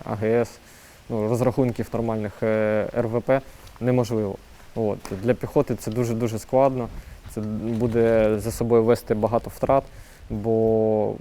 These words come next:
ну, вони постійно вас накривають вогнем, ви навіть якщо стоїте в обороні, от,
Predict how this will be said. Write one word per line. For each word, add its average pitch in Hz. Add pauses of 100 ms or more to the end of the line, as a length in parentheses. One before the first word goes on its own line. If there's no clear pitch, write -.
(100)
ну, 135
вони 127
постійно 131
вас 117
накривають 123
вогнем, 120
ви 110
навіть 107
якщо 107
стоїте 117
в 107
обороні, 120
от, 104